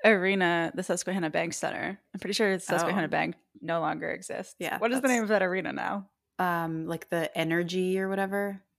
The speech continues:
Speaker 2: No.
Speaker 1: Oh, I have literally no idea.
Speaker 2: That's the Stop. Anyway, we're getting a-, away from ourselves. But, um, yeah, a bunch of different things, just, like, random T V episodes to get me into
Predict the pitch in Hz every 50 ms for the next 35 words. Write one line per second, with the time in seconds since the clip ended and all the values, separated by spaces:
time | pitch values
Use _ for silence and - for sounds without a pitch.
0 | _ _ - 185 170 156 160 - _ - 170 - - - - - 160 160 160 160
1 | 165 160 - - - - - - - - - 202 220 - 226 202 196 190 - -
2 | 208 196 - - - 143 131 - - - - - - _ _ - - 190 175 156
3 | 143 151 180 - - - - - - - - 196 190 196 190 180 165 160 165 -
4 | - - - 175 170 170 165 - 160 165 160 180 185 - 180 - - 185 180 -
5 | - 208 196 190 190 185 180 180 - 208 277 311 254 214 - 269 320 349 285 196
6 | 180 170 - 165 160 - 175 160 151 160 - - 202 - 233 202 190 185 180 180
7 | 175 185 180 175 - - 175 160 160 160 160 156 - 160 - 165 160 156 156 151
8 | - - - - - - - - - - - - - - _ _ - - 170 -
9 | 170 147 165 165 160 156 160 160 156 151 151 147 - - 165 156 151 151 151 151
10 | 151 156